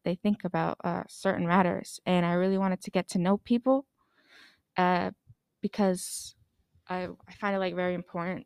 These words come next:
to hang out with people and be more social. So I joined the club, and, you know, I've really liked it so far.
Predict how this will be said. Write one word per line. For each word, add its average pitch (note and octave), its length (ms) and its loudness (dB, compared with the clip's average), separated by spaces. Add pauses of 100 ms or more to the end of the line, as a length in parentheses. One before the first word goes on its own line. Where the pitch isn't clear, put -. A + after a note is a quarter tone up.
(120)
to - 260 -4 (720)
hang F#3 260 4
out F3+ 160 4
with - 160 -4
people F#3+ 400 2
and E3+ 140 -2 (220)
be F#3 120 2
more F3+ 180 2
social. A3 720 2 (180)
So - 240 4
I F3 140 8
joined F#3+ 380 4
the F3 100 0
club, F3 380 2 (500)
and, E3+ 440 0 (460)
you F#3 100 2
know, F3+ 100 0
I've F3 180 0
really F#3+ 160 6
liked E3+ 260 2
it G#3 100 -6
so G#3+ 200 4
far. A3 480 4